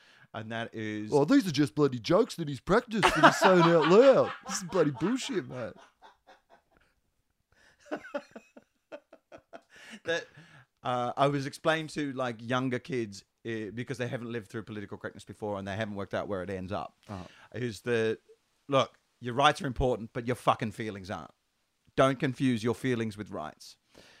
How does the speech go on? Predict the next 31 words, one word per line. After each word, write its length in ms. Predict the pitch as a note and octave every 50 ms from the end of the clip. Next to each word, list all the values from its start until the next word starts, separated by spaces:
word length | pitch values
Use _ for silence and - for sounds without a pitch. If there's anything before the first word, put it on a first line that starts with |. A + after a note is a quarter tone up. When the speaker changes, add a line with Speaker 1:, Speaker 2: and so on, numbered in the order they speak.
| _ - _ _
Speaker 1:
Uh, 600 | G#2+ A2+ A2+ A2 G#2+ A2 G#2+ G#2+ G#2+ G#2+ G#2 F#2 - - -
Speaker 2:
Okay, 300 | F#3 F#3 - F#3 C3+ A#2
so, 180 | - - D#3+ D#3 D#3
um, 280 | D3 D#3+ E3 E3 D#3+ D3+ -
how 200 | E3 G3 A3 A#3
do 120 | G3 G#3+
you, 640 | G#3 F#3 E3+ D#3+ C#3+ B2 A2 G2+ G#2 C#3+ F#3 F#3 - _ _ _ _
like, 220 | A#2 B2 B2+ B2+
'cause 220 | - D#3 D3 - -
th-, 300 | C3 D3+ - - D#3+ D#3+
this 200 | D#3+ A#3+ A#3 -
is 140 | G#3+ F#3 -
where 420 | C#3+ C#3 C3+ B2+ B2 A#2+ A2+ G2+ - _ _ _ _ _
this 260 | C3 A#2+ B2 C3 - -
just 260 | - A#2+ A2 - -
gets 180 | A#2+ - - - - - _
interesting 520 | B2+ B2+ A#2+ - - G#2+ - - G2+ F#2+
to 100 | - -
me, 160 | F#2+ F#2 - F2+
and 140 | G#2+ A2 A#2
I 60 | A#2
like, 240 | A#2 A2 A#2+ A#2+ -
I 100 | A#2+ A#2+
would 80 | A#2 A2
like 180 | A2+ A#2 G2
to 60 | - A2
hear 100 | A2+ A2+
your 160 | G#2+ G#2 G#2
opinion 360 | F#2+ - A2+ G#2 G#2+ G#2 G2
on 100 | E2+ E2 F#2+
this, 200 | F#2+ G2+ -